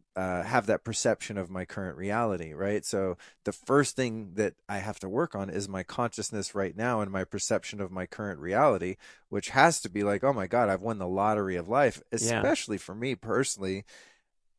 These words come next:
Speaker 1: having come from a place that, you know, my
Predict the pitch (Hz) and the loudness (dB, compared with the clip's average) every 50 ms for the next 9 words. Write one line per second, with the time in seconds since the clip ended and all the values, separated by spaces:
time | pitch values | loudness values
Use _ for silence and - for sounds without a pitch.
0 | _ _ - - 139 120 113 117 113 110 107 - 117 117 120 117 - - 113 104 | _ _ -4 0 0 2 2 0 -4 -6 -4 -2 0 0 0 -2 -4 -10 -8 -8
1 | 92 - - 117 104 98 98 - - - 98 90 80 _ - _ _ _ _ _ | -8 -4 0 2 2 2 2 0 -2 -2 -2 -2 -4 _ -16 _ _ _ _ _
2 | _ _ - 127 104 104 101 95 98 107 113 117 | _ _ -10 -6 -6 -6 -6 -6 -4 -4 -4 -4